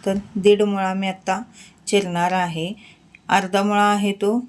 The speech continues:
त्या भाजीत घालणार आणि एक, आणि अखंड एक मुळ्याचा मी दही मुळा करणार आहे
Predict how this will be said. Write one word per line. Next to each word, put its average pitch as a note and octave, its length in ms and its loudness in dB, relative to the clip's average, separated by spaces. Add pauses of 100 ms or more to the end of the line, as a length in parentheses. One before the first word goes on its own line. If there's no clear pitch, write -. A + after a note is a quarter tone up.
त्या F#3+ 120 0
भाजीत F#3 340 -2
घालणार F#3+ 440 0
आणि F3+ 280 0
एक, F#3+ 60 -2 (400)
आणि A3 400 6 (140)
अखंड G#3 440 0
एक G#3+ 320 8
मुळ्याचा G3+ 460 0
मी G#3 280 -2 (580)
दही F#3+ 300 2
मुळा G3+ 300 4
करणार F#3+ 440 0
आहे E3+ 440 -2